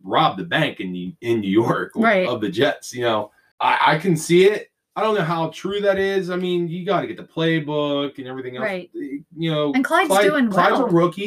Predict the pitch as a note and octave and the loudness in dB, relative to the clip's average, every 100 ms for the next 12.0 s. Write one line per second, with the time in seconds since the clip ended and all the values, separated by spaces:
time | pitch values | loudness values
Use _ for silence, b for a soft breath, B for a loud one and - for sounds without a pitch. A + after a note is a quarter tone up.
0 | A#3+ E4+ - - C4 D4 - D4+ F#3+ E3+ | -6 -6 -10 -4 -2 -2 -4 -2 2 4
1 | F#3 G3+ F#3+ - F3+ G3 G3 - F3 F#3 | 4 2 -4 -8 -2 0 0 -2 -4 -2
2 | E3+ F#3 F#3+ F3+ - D3 F#3+ G3+ C3+ A#2 | 0 0 0 -2 -2 -6 -6 -8 -2 -2
3 | G2+ G2+ - G2+ G2 E2+ E2+ F2+ A2+ - | -2 -6 -8 -6 -6 -6 -10 -6 -4 -4
4 | - F2 - - - - B3+ D#4 - - | -6 -10 -8 -8 -6 -2 -2 -2 2 6
5 | A3+ G#3 F#3+ - - - A#3 A#3 A#3+ A3+ | 6 4 0 -6 -10 -6 -4 -2 0 0
6 | G#3 - G3+ F#3+ F#3+ F#3 F#3 A#3+ C#4 F3 | -2 -4 -4 -4 -4 -4 2 4 4 4
7 | D#3+ D#3+ C#3+ F3 G3+ - G#2 A2+ D#3 D#3 | 4 2 4 4 4 2 -2 0 4 4
8 | D#3+ - E2 - b b b - F#3 G#3 | 2 -2 -6 -8 b b b -2 2 4
9 | D#3 A2 B2 E3 F3+ E3 D#3 B2 G2 G2+ | 2 0 2 4 6 4 0 -2 -4 -10
10 | F#2+ F2 - A#2+ D3+ D#3 D3 C3 C3 A#2 | -14 -14 -8 -6 -6 -6 -8 -6 -6 -6
11 | B2 B2 A#2 G#2+ G2 E2+ F#2 E2+ D2+ | -8 -12 -10 -10 -10 -14 -18 -20 -20